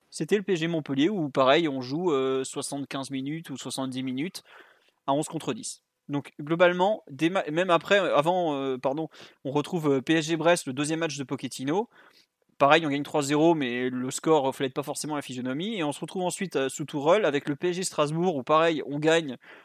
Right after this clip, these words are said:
mais où il y a de mémoire un zéro jusqu'à la soixante-dix-neuvième, c'est ça, quatre-vingtième, hein, voilà. Et pareil, à, en,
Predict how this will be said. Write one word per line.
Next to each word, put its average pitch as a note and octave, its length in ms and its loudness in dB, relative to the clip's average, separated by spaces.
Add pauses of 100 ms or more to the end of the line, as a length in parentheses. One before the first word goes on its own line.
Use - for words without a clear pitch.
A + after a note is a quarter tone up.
(180)
mais C3 180 -2
où C#3+ 220 0
il C#3 80 0
y - 20 4
a C#3+ 160 6
de C3+ 100 -4
mémoire C#3+ 320 0
un D3+ 120 0
zéro D3 340 0
jusqu'à C#3 380 -2
la C#3 180 4
soixante-dix-neuvième, C#3+ 1200 -6
c'est - 80 -8
ça, E3 120 -4
quatre-vingtième, E3 600 -4
hein, D#3+ 140 -8
voilà. C3 320 -6 (520)
Et C3+ 80 -4
pareil, D3+ 320 4
à, D#3+ 180 6
en, D#3+ 80 -2